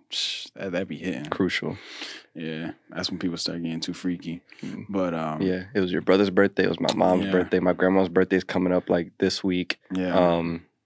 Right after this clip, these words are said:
Speaker 2: couple homies that we knew growing up from Saint Peter's birthdays, a
Speaker 1: Yeah,
Speaker 2: couple other
Speaker 1: that's
Speaker 2: people that we probably don't
Speaker 1: my
Speaker 2: talk to as
Speaker 1: other
Speaker 2: much.
Speaker 1: brother, my other brother's birthday's this month. My dad's birthday's on, uh,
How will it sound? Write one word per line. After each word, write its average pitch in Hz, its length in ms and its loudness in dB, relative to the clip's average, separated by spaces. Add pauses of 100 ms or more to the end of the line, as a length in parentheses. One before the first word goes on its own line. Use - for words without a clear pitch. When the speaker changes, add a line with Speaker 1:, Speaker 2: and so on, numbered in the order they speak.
(520)
Speaker 2:
couple 87 240 0
homies 90 480 2
that 87 120 2
we 87 120 2
knew 87 180 0
growing 87 300 0
up 87 80 -2
from 90 140 -6
Saint 92 240 -4
Peter's 98 420 2
birthdays, 92 680 2
a - 20 -4
Speaker 1:
Yeah, 90 80 0
Speaker 2:
couple 90 220 4
other 90 160 4
Speaker 1:
that's 90 180 0
Speaker 2:
people 90 140 2
that 87 100 2
we 87 120 0 (200)
probably 90 220 2
don't 85 200 -4
Speaker 1:
my 90 100 4
Speaker 2:
talk 80 80 0
to - 20 2
as 104 60 4
Speaker 1:
other 110 200 4
Speaker 2:
much. 92 120 4
Speaker 1:
brother, 104 340 4
my 92 140 0
other 95 180 0
brother's 92 320 -2
birthday's 92 460 -4
this 90 160 -8
month. 87 640 -6
My 85 100 -8
dad's 92 360 -2
birthday's 90 520 -2
on, 90 200 -2
uh, 82 420 -6